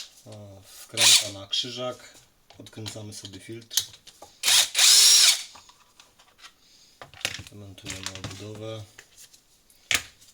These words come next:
Filtr. Tutaj mamy na imbusa czwóreczkę. Odkręcamy sobie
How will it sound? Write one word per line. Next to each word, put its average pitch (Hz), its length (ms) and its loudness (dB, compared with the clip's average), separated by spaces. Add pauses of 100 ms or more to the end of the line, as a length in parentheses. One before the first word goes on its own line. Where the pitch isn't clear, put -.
(1600)
Filtr. 117 520 -16 (1900)
Tutaj 104 260 -16
mamy 101 260 -14
na 101 140 -14
imbusa 104 640 -12 (1300)
czwóreczkę. 117 840 -8 (1800)
Odkręcamy 98 680 -20
sobie 92 300 -20